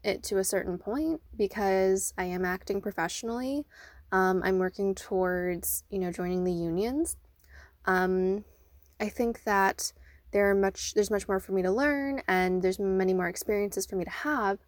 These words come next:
but I'm by no means, in my opinion, unsuccessful at what I'm doing. I'd be unsuccessful if I kept, you know, if I auditioned for, like, one thing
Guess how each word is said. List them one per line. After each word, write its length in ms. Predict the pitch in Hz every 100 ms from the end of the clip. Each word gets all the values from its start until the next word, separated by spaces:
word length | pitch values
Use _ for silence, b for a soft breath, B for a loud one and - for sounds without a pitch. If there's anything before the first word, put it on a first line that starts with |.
| b b b b -
but 220 | 208 190 - b b b - -
I'm 180 | 240 254
by 120 | 247
no 220 | 247 302
means, 520 | 311 208 226 202 185 - _ -
in 120 | 202
my 100 | 190
opinion, 600 | 185 - 302 285 185 185 -
unsuccessful 840 | 208 202 - - 240 262 - 185 -
at 100 | -
what 140 | 196
I'm 180 | 170 175
doing. 400 | - 240 - - B B B - -
I'd 180 | 233
be 120 | 247 -
unsuccessful 840 | 247 - - 269 277 - 190 185
if 200 | - 190 - -
I 140 | 185 190
kept, 500 | - 180 - - -
you 120 | 202
know, 300 | 185 170 180 180 _ - - - - - _ - -
if 120 | -
I 60 | 208
auditioned 400 | 196 - 220 208
for, 120 | 208
like, 200 | 175 - - -
one 380 | 196 196 202
thing 440 | 196 - - -